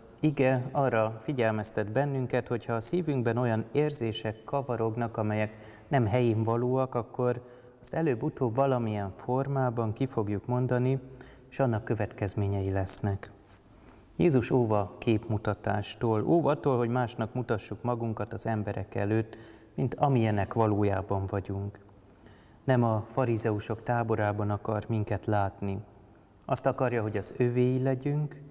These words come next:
és végezzük el azt a feladatot, amit ő ránk bízott.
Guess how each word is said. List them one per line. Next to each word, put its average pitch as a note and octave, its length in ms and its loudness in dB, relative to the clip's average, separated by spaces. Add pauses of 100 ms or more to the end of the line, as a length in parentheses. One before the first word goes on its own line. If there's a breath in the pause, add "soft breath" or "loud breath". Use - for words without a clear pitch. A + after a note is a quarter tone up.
(320 loud breath)
és - 120 -2
végezzük C3+ 580 4
el A2 100 2
azt A2+ 220 -2
a A2 60 -2
feladatot, A#2 680 -2
amit G2+ 260 -2
ő G#2 120 2
ránk G2+ 360 0
bízott. G2+ 580 -4